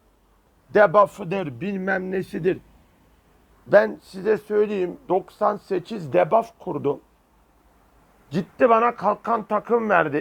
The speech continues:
elli kalkan. Tamam mı? Bak, club'ın eşlemesi. Kalkan kurdum. Bu oyunda oynadığım zamanlarda. Gitti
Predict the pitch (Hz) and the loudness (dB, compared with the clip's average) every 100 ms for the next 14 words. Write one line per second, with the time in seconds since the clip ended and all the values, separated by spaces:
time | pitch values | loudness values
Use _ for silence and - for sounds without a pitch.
0 | 170 170 180 185 185 143 139 - 98 _ | -2 -2 0 -4 -2 -4 -6 -8 -16 _
1 | _ _ _ _ _ - 151 196 185 123 | _ _ _ _ _ -6 -2 0 0 -2
2 | 92 _ _ _ _ _ _ _ 135 131 | -14 _ _ _ _ _ _ _ -4 -4
3 | - _ - 156 160 160 175 160 - 147 | -6 _ -8 2 2 2 0 -2 -4 -6
4 | 143 123 - 104 _ _ _ _ _ _ | -4 -6 -8 -20 _ _ _ _ _ _
5 | _ _ _ - 175 196 - 226 262 202 | _ _ _ 0 2 2 2 2 2 -2
6 | 233 214 160 185 - _ _ _ _ _ | -2 -2 -2 -4 -6 _ _ _ _ _
7 | _ _ _ _ _ - 151 - 185 185 | _ _ _ _ _ -2 0 2 2 2
8 | 196 185 202 185 175 170 175 151 175 170 | 0 0 0 2 0 0 0 0 -4 -4
9 | 143 139 143 127 123 110 117 98 - _ | -4 -4 -4 -6 -8 -10 -10 -16 -20 _
10 | _ _ _ _ _ - 185 - _ 294 | _ _ _ _ _ -8 -8 -8 _ 2
11 | 294 - | 2 0